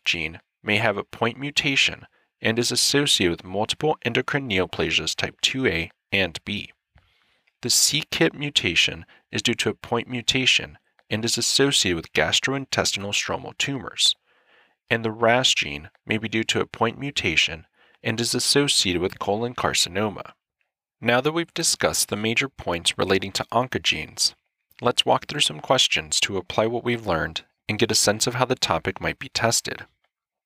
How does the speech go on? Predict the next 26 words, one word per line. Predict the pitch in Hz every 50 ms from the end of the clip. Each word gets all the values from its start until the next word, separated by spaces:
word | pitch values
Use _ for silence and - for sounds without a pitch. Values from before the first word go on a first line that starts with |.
| _ -
For | - 127 127
the | 127
first | - - - 147 147 - - -
question, | - - 143 143 - - - - - - - - _ _ _ _ _ -
consider | - - 143 139 - 156 147 175 170
the | - 175 165
following | - - - 123 120 123 127 127 127 131
clinical | 127 - - 101 90 87 - - 87 82
scenario. | - - - 87 95 110 117 117 107 87 78 71 69 - - _ _ _ _ _ _ _ _ _ _ _ _ _ _ _ -
A | - 120
fifty-four-year-old | - - - 143 147 - - 190 190 185 - - 127 123 123 123 120 123 127 127 127 131 127 - -
male | 98 85 82 78 80 82 - _ _ _ _
presents | - 113 110 - 120 110 - -
to | - -
his | 110 101 -
primary | - - - 113 123 139 139 147 147
care | 143 - - - -
physician | - - 120 110 131 139 143 - - 80 78 80 _ _ _ _ _ _ _ -
with | 113 113 -
left | 104 107 110 127 - - - -
upper | 123 - -
quadrant | - - - 120 110 110 - 135 135 - -
pain | - - 82 80 82 82 - _ _ -
and | 117 117 - _ -
early | 104 95 90 85
satiety. | - - 85 - - - 107 107 104 80 82 - -